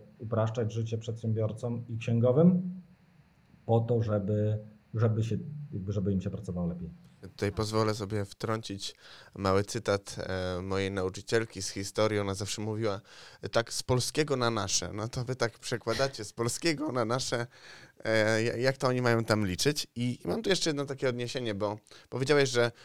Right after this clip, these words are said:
Speaker 2: e, mieliście panią, e, księgową, która tak naprawdę tłumaczyła ci, pom-, pomogła ci zrozumieć, co tu się odlicza, jak to się odlicza, żebyś mógł naokoło tego zakodować tak naprawdę tę pierwszą wersję aplikacji. I to znowu jest takie trochę nawiązanie do,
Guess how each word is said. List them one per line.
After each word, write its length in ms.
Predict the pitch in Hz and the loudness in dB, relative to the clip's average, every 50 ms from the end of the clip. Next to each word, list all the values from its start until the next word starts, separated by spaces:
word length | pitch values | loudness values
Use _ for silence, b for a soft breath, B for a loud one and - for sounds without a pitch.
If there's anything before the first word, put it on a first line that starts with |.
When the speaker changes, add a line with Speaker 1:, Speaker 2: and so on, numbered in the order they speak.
| B B B B - | B B B B -4
Speaker 2:
e, 280 | - 107 107 107 110 107 | 0 2 2 2 2 0
mieliście 720 | 87 71 76 113 120 127 127 127 127 - - 113 107 104 | -2 -6 -8 -4 0 0 0 0 0 0 2 2 0 0
panią, 580 | - - 113 110 110 104 101 101 101 98 98 95 | 0 -2 -2 0 0 0 0 0 0 -2 -2 -4
e, 220 | 92 95 95 95 | -4 -4 -4 -4
księgową, 400 | 95 - - 107 110 127 135 135 | -4 -4 -2 0 0 0 0 -2
która 260 | 120 - - 113 113 | -4 -4 -4 -4 -4
tak 140 | - 117 107 | -4 -6 -8
naprawdę 340 | 117 110 113 123 120 117 113 | -6 -6 -6 -4 -4 -4 -4
tłumaczyła 560 | - 120 113 110 110 - - 135 131 120 113 | -4 -2 -2 -2 -2 0 0 2 2 2 2
ci, 420 | - - - 110 107 107 107 110 - _ _ _ _ _ _ _ | 0 -2 0 0 2 0 0 -4 -8 _ _ _ _ _ _ _
pom-, 140 | 110 107 | -10 -2
pomogła 320 | - 120 120 135 131 127 123 | 0 0 0 2 2 0 0
ci 160 | - - 117 | 0 -2 -2
zrozumieć, 540 | 110 120 117 110 117 113 104 92 90 - - | 0 2 2 2 2 2 0 -2 -2 -4 -4
co 160 | - - 113 | 0 0 0
tu 120 | - 139 | 0 0
się 140 | 131 131 135 | 2 4 4
odlicza, 320 | 120 113 117 127 117 - 117 | 4 4 2 0 2 4 4
jak 160 | 113 123 123 | 4 4 2
to 100 | - 135 | -2 -4
się 120 | 127 139 | -2 -2
odlicza, 360 | 127 113 131 135 - - 143 | -2 -2 -4 -2 0 0 0
żebyś 280 | 143 123 117 107 113 117 | 0 -2 -4 -6 -6 -2
mógł 360 | 120 131 131 131 123 120 117 | -2 -2 -2 0 -2 -2 -2
naokoło 540 | 107 107 101 - 107 - - 160 156 143 131 | -2 -4 -2 -2 -4 0 2 4 4 4 4
tego 520 | - - 104 104 101 113 131 151 165 - b b b b b b b _ | 4 2 0 2 2 2 2 2 0 -4 b b b b b b b _
zakodować 520 | - 110 120 - 127 117 117 123 120 - | -4 -4 -2 0 -2 -2 -2 -2 -2 -2
tak 160 | - 123 110 - | -4 -6 -4 -4
naprawdę 420 | 117 107 - 123 120 110 104 107 | -6 -2 -2 -2 -2 -2 -2 -4
tę 100 | - 104 | -6 -6
pierwszą 420 | - - 120 117 104 - - 110 | 0 2 4 4 4 2 -2 0
wersję 320 | 95 101 98 98 - - 95 | 0 0 0 0 0 0 0
aplikacji. 600 | 90 - 101 98 - 110 95 95 - - - - | 0 0 -4 0 2 2 2 2 0 -6 -10 -6
I 40 | - | -2
to 140 | - 156 | -2 -2
znowu 240 | 165 175 208 214 202 | 0 -2 -2 0 0
jest 180 | 180 147 135 - | 0 0 -2 -2
takie 240 | - 110 - 110 101 | -4 -4 -2 -4 -4
trochę 240 | - 107 110 113 | -4 -6 -6 -4
nawiązanie 760 | 104 104 101 95 101 101 101 98 104 104 95 92 95 110 - - B B B B B B B B B | -2 -2 -2 -2 -2 -4 -2 -2 -2 -2 -2 -2 -6 -8 -8 -10 B B B B B B B B B
do, 520 | - 101 101 110 110 110 110 110 110 110 | -20 -6 -2 0 0 0 0 -2 -4 -6